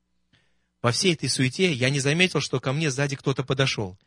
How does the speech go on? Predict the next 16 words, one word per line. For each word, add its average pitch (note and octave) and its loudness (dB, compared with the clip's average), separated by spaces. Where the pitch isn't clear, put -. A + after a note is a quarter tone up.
И B2 -6
едва E3+ 2
чья-то E3+ 0
рука D3+ 2
легла C3+ 0
на C3 -4
мое C3+ 0
плечо, C#3+ 0
как - -4
издерганная C3 0
нервная C#3+ -2
система C#3+ -6
не C3+ -6
совладала C#3+ 2
с - -6
собой, E3+ 2